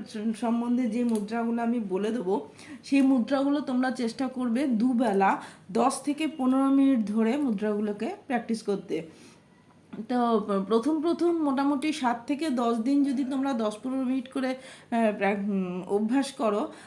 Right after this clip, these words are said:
তাহলে, আহ, তবে তার গুণটা ভেতর পর্যন্ত আমাদের পৌঁছবে। কিন্তু দ-, সাত দশ দিন করার পরে যখন তুমি সেই প-, সেই মুদ্রাতে অটোমেটিক চলে আসবে, তখন তাড়াতাড়ি তার এফেক্টটা হয়ে যাবে।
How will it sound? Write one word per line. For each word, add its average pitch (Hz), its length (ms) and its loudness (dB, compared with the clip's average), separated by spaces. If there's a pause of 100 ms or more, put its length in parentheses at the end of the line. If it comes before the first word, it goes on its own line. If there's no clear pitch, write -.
(140)
তাহলে, 240 340 4
আহ, 254 420 2 (100)
তবে 247 300 2
তার 262 320 4 (460)
গুণটা 240 480 2
ভেতর 269 420 0
পর্যন্ত 247 380 -2
আমাদের 240 360 -2
পৌঁছবে। 233 580 0 (360)
কিন্তু 294 560 4
দ-, 233 320 2
সাত 220 240 0
দশ 262 240 2
দিন 294 200 0
করার 254 340 2
পরে 277 280 2
যখন 262 560 0
তুমি 262 240 2
সেই 269 260 -2
প-, 208 420 0
সেই 262 220 0
মুদ্রাতে 254 600 0
অটোমেটিক 285 520 -2
চলে 240 200 -2
আসবে, 220 320 -2 (280)
তখন 262 280 -2
তাড়াতাড়ি 247 440 2
তার 240 240 0
এফেক্টটা 226 440 -4
হয়ে 220 260 2
যাবে। 156 280 -4